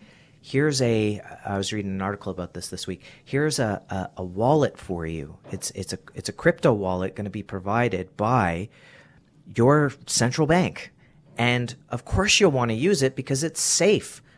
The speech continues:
We're gonna give you safety. You don't have to worry about losing your I D. You don't have to worry about carrying around your social insurance number.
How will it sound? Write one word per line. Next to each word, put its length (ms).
We're 140
gonna 160
give 260
you 120
safety. 760
You 100
don't 160
have 140
to 80
worry 340
about 400
losing 480
your 220
I 140
D. 280
You 140
don't 140
have 140
to 80
worry 260
about 240
carrying 480
around 360
your 80
social 400
insurance 480
number. 320